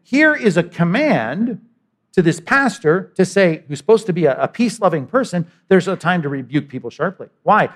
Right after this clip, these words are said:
That they may be sound in the faith, this once-for-all delivered body of truth.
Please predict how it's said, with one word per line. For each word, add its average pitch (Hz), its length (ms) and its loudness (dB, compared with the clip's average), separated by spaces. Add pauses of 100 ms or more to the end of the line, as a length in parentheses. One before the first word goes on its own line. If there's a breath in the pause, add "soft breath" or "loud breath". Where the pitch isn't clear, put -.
(100)
That 170 180 2
they 208 200 2
may 214 220 2
be 175 160 -4
sound 170 640 0
in 170 140 2
the 156 80 0
faith, 143 340 0
this 156 180 -4
once-for-all 180 800 -2
delivered 160 560 -2
body 175 360 -2
of 160 80 -14
truth. - 340 -6